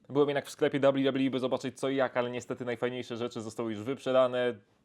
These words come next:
Nie wiem, czy tam można było nagrywać, czy nie, bo po chwili jakiś gość zaczął do mnie machać, ale coś tam nagrałem, żebyście mogli zobaczyć teraz, jak to wyglądało. No, ogółem większość rzeczy idzie normalnie dostać online. Tak naprawdę nie wiedziałem,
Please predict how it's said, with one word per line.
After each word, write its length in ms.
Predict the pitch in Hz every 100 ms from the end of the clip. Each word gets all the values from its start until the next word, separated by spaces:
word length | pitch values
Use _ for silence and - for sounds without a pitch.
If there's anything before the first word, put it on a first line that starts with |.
| _ -
Nie 60 |
wiem, 140 | 110 104
czy 80 | -
tam 120 | 110
można 220 | 107 110
było 180 | 110 110
nagrywać, 420 | 107 113 107 -
czy 60 | 110
nie, 100 | 107
bo 100 | 95
po 120 | 107
chwili 160 | 110
jakiś 240 | 110 110 101
gość 180 | 117 107
zaczął 220 | 110 104
do 100 | 110
mnie 120 | 110
machać, 260 | 143 220 247
ale 160 | 339 - - -
coś 200 | - 247
tam 160 | - 151
nagrałem, 400 | 127 131 135 123
żebyście 560 | 117 120 - 123 117 117
mogli 300 | 127 117 120
zobaczyć 360 | 113 120 113
teraz, 260 | 131 123 -
jak 140 | 120
to 100 | -
wyglądało. 520 | 117 123 147 196 240 240
No, 480 | 240 226 214 202
ogółem 480 | - 196 175 214 202
większość 480 | 170 202 156 185 165
rzeczy 340 | 156 160 -
idzie 220 | 165 143 147
normalnie 480 | 135 135 147 143
dostać 420 | 127 135 - 131 -
online. 440 | 147 143 139 139
Tak 180 | 131 135
naprawdę 280 | 131 127 127
nie 100 | 131
wiedziałem, 400 | 123 135 131